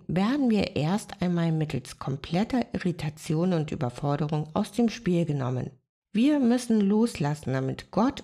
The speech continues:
und das Universum ans Werk gehen können. Tun wir das nicht freiwillig, denn die menschliche Willenskraft ist bekanntlich nicht zu unterschätzen,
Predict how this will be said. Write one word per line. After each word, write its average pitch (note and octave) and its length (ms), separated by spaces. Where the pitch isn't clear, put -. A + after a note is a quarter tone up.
und D3+ 160
das B2 180
Universum D3 840
ans G3 300
Werk E3 300
gehen C3 320
können. B2+ 380
Tun C4+ 300
wir A#3 80
das F#3 300
nicht E3 220
freiwillig, G#3 840
denn D3 240
die C#3+ 100
menschliche D#3+ 720
Willenskraft F#3 840
ist - 240
bekanntlich - 640
nicht D#3 220
zu - 100
unterschätzen, C#3 840